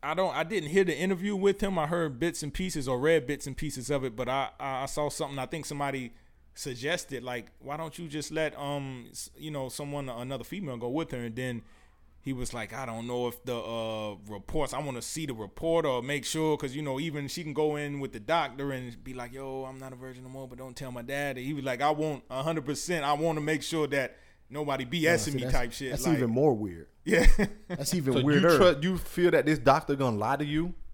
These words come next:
Speaker 1: Yeah.
Speaker 3: And you the pa-, you know, you
Speaker 2: And
Speaker 3: the
Speaker 2: then,
Speaker 3: parent?
Speaker 2: and then another thing, that doctor isn't, he, he isn't even privileged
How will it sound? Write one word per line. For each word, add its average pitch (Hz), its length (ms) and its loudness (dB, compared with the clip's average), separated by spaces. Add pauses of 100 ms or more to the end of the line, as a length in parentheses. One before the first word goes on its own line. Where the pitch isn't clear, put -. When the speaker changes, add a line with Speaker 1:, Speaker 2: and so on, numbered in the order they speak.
Speaker 1:
Yeah. 170 300 2 (100)
Speaker 3:
And 117 180 0
you 151 160 2
the 147 100 -2
pa-, 123 220 2
you 156 60 -6
know, 170 140 6
you 135 80 4
Speaker 2:
And 165 100 4
Speaker 3:
the 156 60 6
Speaker 2:
then, 151 80 2
Speaker 3:
parent? 190 400 2
Speaker 2:
and 151 120 2
then 151 120 2
another 185 320 0
thing, 131 240 -2
that 170 180 -4
doctor 180 260 -6
isn't, 131 460 -4
he, 175 340 -6
he 190 200 -4
isn't 151 200 -4
even 120 220 -6
privileged 131 560 -2